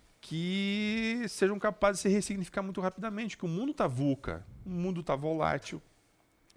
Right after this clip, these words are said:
o mundo tá incerto, o mundo tá ambíguo e o mundo tá complexo. E as lideranças das empresas precisam aprender a entender isso. Não são as empresas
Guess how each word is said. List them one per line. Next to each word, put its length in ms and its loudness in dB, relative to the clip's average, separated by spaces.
o 80 -6
mundo 280 0
tá 140 -4
incerto, 560 0
o 20 -2
mundo 320 -2
tá 140 -6
ambíguo 340 -6
e 20 -6
o 40 -6
mundo 160 -8
tá 80 -6
complexo. 600 -8
E 160 8
as 180 10
lideranças 520 4
das 200 0
empresas 340 -2
precisam 200 -6
aprender 280 -4
a 20 -2
entender 400 -4
isso. 360 -8
Não 280 0
são 420 2
as 120 2
empresas 960 0